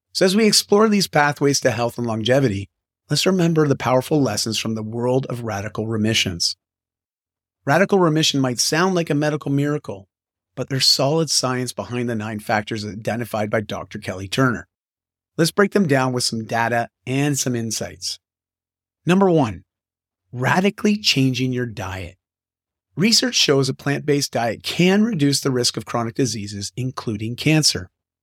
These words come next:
A study in the Permanente Journal emphasizes the role of nutrition in chronic disease prevention, citing lower rates of heart disease, hypertension,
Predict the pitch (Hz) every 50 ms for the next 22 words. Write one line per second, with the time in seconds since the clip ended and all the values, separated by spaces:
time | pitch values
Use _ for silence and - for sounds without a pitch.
0 | _ _ _ _ _ _ _ 135 139 - - 180 175 175 190 180 165 151 139 -
1 | - - - - 160 160 160 151 147 156 165 165 - - 135 131 120 110 127 113
2 | 107 101 98 107 113 113 - _ - 151 170 180 - 180 165 - - 123 123 117
3 | 123 120 104 120 120 113 120 131 139 151 170 190 170 139 143 147 135 139 - -
4 | 135 123 - - 117 113 110 - - 117 110 113 120 - - 151 135 120 120 117
5 | 117 - - 120 113 127 127 127 127 - 117 98 98 95 - _ _ _ _ _
6 | _ _ - - - 165 160 147 147 135 131 127 151 175 196 190 180 165 156 156
7 | - - 151 135 123 113 110 104 - 117 104 110 101 101 107 104 - - _ _
8 | _ - - 160 165 - 156 135 - - 113 107 104 - 107 107